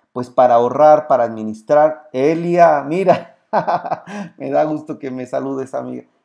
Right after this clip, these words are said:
Gracias por estar escuchándonos. Yo dije, "Ya se nos fue, ya no", pero qué linda que nos estés escuchando. Un fuerte abrazo. Y les decía, hoy una treinta de la tarde, si quieren una tarjeta de débito, de crédito,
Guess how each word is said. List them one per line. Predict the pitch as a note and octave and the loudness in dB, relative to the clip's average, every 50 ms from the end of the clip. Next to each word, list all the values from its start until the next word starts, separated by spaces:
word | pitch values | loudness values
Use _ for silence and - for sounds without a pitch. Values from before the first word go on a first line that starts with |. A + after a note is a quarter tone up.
| _ _ _ _ | _ _ _ _
Gracias | - C#3+ F3 F#3 F3+ F#3 F3 D#3 | 2 4 4 4 4 2 -4 -8
por | - D3 C#3 | -6 -8 -8
estar | C#3+ - - D#3 D#3 | -6 -4 -4 -4 -4
escuchándonos. | - - C3+ - - D3+ D#3 D#3 D#3+ D3+ C#3+ C3 | -4 -8 -12 -10 -8 -8 -6 -6 -6 -8 -8 -6
Yo | D3+ D#3 | -6 -6
dije, | D3 D3 - D3+ | -6 -8 -8 -6
"Ya | C#3+ D#3 D#3 | -4 -2 -2
se | D#3 E3 C#3+ | -2 -4 -8
nos | C3+ B2+ - | -10 -10 -10
fue, | _ F3 F3+ F#3 F3 | _ -6 -6 -4 -4
ya | D#3+ D3+ D3 | -4 -6 -6
no", | D3 - - _ | -6 -10 -14 _
pero | - B2 A#2 A#2 A#2 - _ _ _ _ _ _ _ _ | -12 -12 -10 -12 -12 -16 _ _ _ _ _ _ _ _
qué | - D3+ D#3 | -8 -6 -4
linda | D#3 D#3 D3 C#3+ C3+ | -4 -4 -4 -6 -6
que | C3+ B2+ | -6 -8
nos | B2 A#2+ | -10 -8
estés | - D3 C#3+ D3 | -8 -10 -10 -10
escuchando. | - - D#3 - D3+ D3 D3 C#3+ C#3 C3+ | -10 -14 -10 -8 -8 -8 -6 -6 -6 -8
Un | B2+ C3 | -8 -8
fuerte | - C#3 - - C3 | -12 -14 -8 -6 -6
abrazo. | A#2 B2 C3 C#3+ D3 - - D#3+ D#3 D#3 _ _ _ _ _ _ _ _ | -4 -2 -2 -2 -4 -4 -6 -8 -10 -10 _ _ _ _ _ _ _ _
Y | E3 E3+ F3+ F#3 F#3 F#3 F3 - _ _ _ _ | -6 -4 -4 -4 -6 -8 -10 -14 _ _ _ _
les | B2+ D3 D#3 C3+ | -4 -2 -2 -2
decía, | D#3 D3 D3+ - F3 F#3 F3 C#3+ C3 A#2+ - - | -2 -4 -4 -6 -6 -4 -2 -2 -4 -4 -4 -2
hoy | F3 F#3 F#3+ F#3 F3+ | 0 0 0 0 -2
una | E3 E3 F3 E3 D#3 - | -4 -4 -4 -4 -4 -4
treinta | D3+ D#3+ D#3 D#3 B2+ | -6 -6 -6 -6 -8
de | A#2+ | -8
la | A2+ A#2 - | -8 -8 -6
tarde, | D3 C#3 C3 B2+ | -6 -6 -6 -8
si | - A2 G#2+ | -12 -18 -18
quieren | - - D3+ C#3 C#3+ | -12 -10 -10 -8 -8
una | C#3 C3+ C3+ C3 | -10 -10 -10 -12
tarjeta | C#3+ A#2 - C3+ B2 - B2+ A#2+ | -12 -12 -12 -14 -12 -10 -8 -8
de | A2 G#2+ G#2 | -8 -8 -8
débito, | G#2 B2+ D3 D#3 D3 D3 C#3 - - C3 B2+ A2+ | -6 -4 -4 -4 -4 -6 -8 -10 -8 -8 -8 -8
de | A2 G#2+ - | -8 -10 -10
crédito, | - C#3 C#3+ D#3 D#3+ D3+ D#3 D3 D3+ - D#3 C#3+ C#3 - | -8 -4 -2 -2 -2 -2 -2 -4 -6 -6 -8 -10 -10 -12